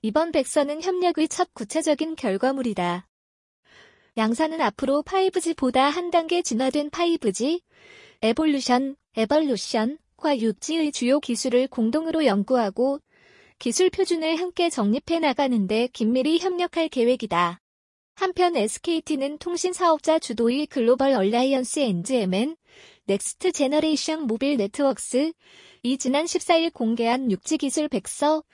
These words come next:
육 지 리콰이어먼츠 언드 더 사인 컨시더레이션즈, 에도 국내 사업자 중 유일하게 참여하는 등 육 지 초기 생태계 조성에 앞장서고 있다.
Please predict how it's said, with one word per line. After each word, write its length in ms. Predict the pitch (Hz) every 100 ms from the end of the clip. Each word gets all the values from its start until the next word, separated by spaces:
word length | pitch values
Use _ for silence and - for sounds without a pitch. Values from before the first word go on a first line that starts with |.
| _ - _ _
육 220 | 214 -
지 140 | - 294
리콰이어먼츠 760 | 240 381 359 320 311 285 - 302
언드 280 | 208 240
더 120 | 285 247
사인 320 | 302 311 320
컨시더레이션즈, 1200 | 370 359 339 339 311 277 - 240 185 233 294 302 - _ - - _
에도 300 | 208 214 311
국내 320 | - 226 294
사업자 460 | 339 381 381 311 302
중 340 | 254 285 262
유일하게 540 | 226 294 294 277 262 269
참여하는 640 | - 339 330 302 262 185
등 260 | 240 311 294 _ - - - -
육 180 | 240 -
지 140 | 370
초기 360 | - 349 339 359
생태계 460 | 381 359 339 339 349
조성에 460 | - 233 233 262
앞장서고 640 | 254 175 277 320 320 294
있다. 500 | 277 - - 175 175